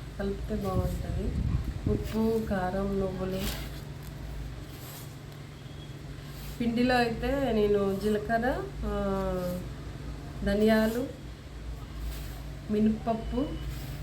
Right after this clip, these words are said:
ఆ, సగ్గుబియ్యం ఇవైతే పోసి పట్టించిన.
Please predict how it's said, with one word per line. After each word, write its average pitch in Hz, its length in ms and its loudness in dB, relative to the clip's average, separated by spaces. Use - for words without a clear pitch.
ఆ, 185 600 0
సగ్గుబియ్యం 226 680 4
ఇవైతే 220 340 6
పోసి 220 440 0
పట్టించిన. 196 640 0